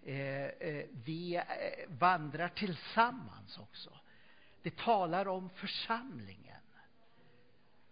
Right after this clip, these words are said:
Och då säger ju Paulus också, här är inte jude eller grek. Här är inte slav eller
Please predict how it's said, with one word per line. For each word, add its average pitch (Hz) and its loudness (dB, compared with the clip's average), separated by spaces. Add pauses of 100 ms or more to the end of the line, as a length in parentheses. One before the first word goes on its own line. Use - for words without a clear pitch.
(220)
Och 196 8 (460)
då 190 2 (520)
säger 202 8
ju 202 4
Paulus 196 4
också, 185 0 (220)
här 147 8
är 170 -6
inte 190 -4
jude 151 -4
eller 160 0
grek. 135 -8 (680)
Här 160 10
är 185 -4
inte 180 0
slav 156 2
eller 170 -2